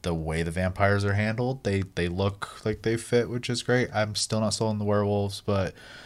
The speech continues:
the, the vampires, I think, were done very well, um, especially with kind of the more, like, insecty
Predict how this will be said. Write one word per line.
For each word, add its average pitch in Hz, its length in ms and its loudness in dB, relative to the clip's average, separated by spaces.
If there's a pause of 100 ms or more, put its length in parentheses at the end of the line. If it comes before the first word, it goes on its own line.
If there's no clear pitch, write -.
(600)
the, 101 320 6
the 90 120 2
vampires, 87 500 4
I 85 80 2
think, 82 220 -2
were 82 100 2
done 78 180 0
very 76 220 -2
well, 76 360 -4 (140)
um, 76 360 -2
especially - 340 -4
with 78 240 -6
kind 82 180 -2
of 71 100 -6
the 76 60 -8
more, 78 240 -2
like, 73 240 -8
insecty 82 840 -4